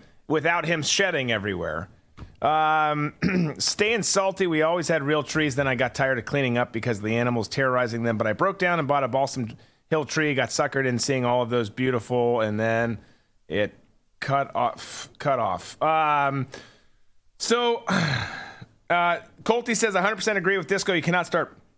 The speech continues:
excuse me, putting up Christmas trees until after Thanksgiving."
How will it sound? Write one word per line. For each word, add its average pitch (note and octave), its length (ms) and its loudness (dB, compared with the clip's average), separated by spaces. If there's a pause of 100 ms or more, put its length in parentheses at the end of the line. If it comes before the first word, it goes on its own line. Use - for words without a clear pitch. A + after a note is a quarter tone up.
(760)
excuse A3 240 0
me, D#3+ 100 0
putting F3+ 240 0
up E3 140 -2
Christmas F3 340 0
trees E3 320 0
until C#3 340 0
after C3 300 -2
Thanksgiving." F3+ 680 -2